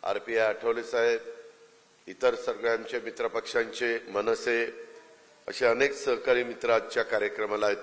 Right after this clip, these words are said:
मी त्या सगळ्यांचा उल्लेख झाला असं कृपया समजा. आणि माझ्या मुळशी तालुक्याच्या कानाकोपऱ्यातून आलेले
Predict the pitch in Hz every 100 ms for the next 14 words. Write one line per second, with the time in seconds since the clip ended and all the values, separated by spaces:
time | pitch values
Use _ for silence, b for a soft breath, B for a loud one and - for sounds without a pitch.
0 | 104 95 104 98 101 101 104 101 107 101
1 | 95 - - - - - _ _ _ _
2 | - 104 113 110 - - - - - -
3 | - - - 98 110 120 110 - 123 113
4 | - 113 107 117 107 120 120 - - -
5 | - - - _ _ _ 98 107 107 104
6 | 107 104 101 113 113 101 104 104 - 104
7 | 98 101 104 107 101 98 107 98 98 95
8 | 98